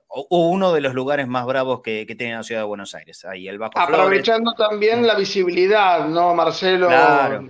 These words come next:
Speaker 1: claro,
Speaker 2: al
Speaker 1: y es
Speaker 2: estar el
Speaker 1: lógico.
Speaker 2: evento de que llega
Speaker 1: Sí.
Speaker 2: Boca, no es casualidad que estas protestas, porque todos estos reclamos, eh, se hacen desde hace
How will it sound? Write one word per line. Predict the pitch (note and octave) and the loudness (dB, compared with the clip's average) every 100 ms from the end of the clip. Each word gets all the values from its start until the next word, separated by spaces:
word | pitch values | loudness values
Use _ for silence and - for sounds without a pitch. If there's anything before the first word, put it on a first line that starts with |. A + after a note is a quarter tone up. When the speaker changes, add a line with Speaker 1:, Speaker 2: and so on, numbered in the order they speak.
| - | -6
Speaker 1:
claro, | E3 F3 E3+ | 2 4 4
Speaker 2:
al | E3+ | 2
Speaker 1:
y | F3 | 2
es | |
Speaker 2:
estar | F#3+ G#3 | 2 4
el | G#3+ | 4
Speaker 1:
lógico. | G#3+ A3 | 4 4
Speaker 2:
evento | A3 G3+ F#3 | 2 0 0
de | F3+ | 2
que | F#3 | 2
llega | G#3 G#3 | 2 4
Speaker 1:
Sí. | A3+ | 4
Speaker 2:
Boca, | A3 A3 G3 G#3 F3 | 2 2 2 0 0
no | G3 | -2
es | G3+ | 0
casualidad | G3 G3+ F#3 F#3+ G3 G3+ G#3+ | -2 0 2 4 4 2 0
que | G#3+ F3 | -2 -6
estas | F3+ F3 | -2 -2
protestas, | F3 E3+ G3+ G3 F3 - - - | 0 -2 -2 0 0 -2 -12 -4
porque | E3 F3 | -2 -2
todos | G3 C4 B3+ | 0 2 2
estos | A3 G#3+ | 0 2
reclamos, | F#3 F#3 A3 A#3+ A3 D#3+ B2+ - | 2 2 2 2 2 0 -2 -6
eh, | E3+ D#3 D#3 D3+ | 0 2 2 0
se | E3 | 2
hacen | F3+ F#3 G3 E3 | 2 2 -2 -2
desde | D3 F3 | 2 0
hace | F#3 G#3 G#3 G#3 | 0 0 0 -2